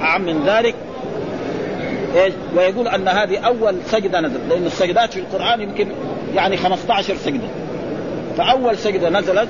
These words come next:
في إيه؟ في القرآن، "فاسجدوا لله واعبدوا"، في سورة النجم، ثم نزلت السجدات الآخرة. وهناك بعض من العلماء كالمالكية يقول أن الرسول لم يسجد بعد ما هاجر من مكة إلى المدينة في، في المفصل، لأن هذا في المفصل،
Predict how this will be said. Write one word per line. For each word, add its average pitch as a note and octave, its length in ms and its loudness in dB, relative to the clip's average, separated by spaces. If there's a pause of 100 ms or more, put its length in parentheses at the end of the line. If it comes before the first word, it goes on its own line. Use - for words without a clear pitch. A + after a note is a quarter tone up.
في F3+ 60 -2
إيه؟ E3+ 340 2
في - 220 -4
القرآن، F#3 480 2
"فاسجدوا F#3 580 0
لله E3+ 460 2
واعبدوا"، E3+ 360 0
في D#3+ 100 -2
سورة E3 280 0
النجم، G#3 300 2 (380)
ثم A3 240 2
نزلت F3 260 -2
السجدات E3+ 480 2
الآخرة. E3+ 540 2 (380)
وهناك F3+ 480 2
بعض F3 220 2
من F3 120 -2
العلماء E3 500 2
كالمالكية E3 560 2
يقول E3+ 180 0
أن F3 180 2
الرسول E3 380 0
لم F#3+ 200 2
يسجد F3 320 -2
بعد D#3 200 2
ما D#3 340 2
هاجر D#3 220 0 (420)
من D3+ 160 2
مكة F3 320 2
إلى D3+ 100 2
المدينة D#3 480 2 (280)
في، C#3+ 200 -2
في E3+ 100 0
المفصل، D#3 580 0
لأن D3 180 0
هذا F#3 240 2
في G3 40 0
المفصل، F#3 480 0